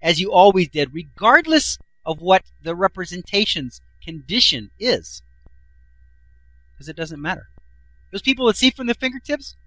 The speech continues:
the conditions of their eyes have nothing to do with their vision, have nothing to do with their ability to see.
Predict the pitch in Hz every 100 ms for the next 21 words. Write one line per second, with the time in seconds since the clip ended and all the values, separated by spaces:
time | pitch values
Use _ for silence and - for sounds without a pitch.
0 | - - 240 214 240 262 226 226 208 208
1 | 247 233 - 160 160 165 202 233 247 233
2 | 233 190 208 202 - 202 185 233 190 101
3 | - - - _ _ _ - 170 160 160
4 | 180 220 - 254 240 196 214 214 214 208
5 | 208 202 196 208 196 208 262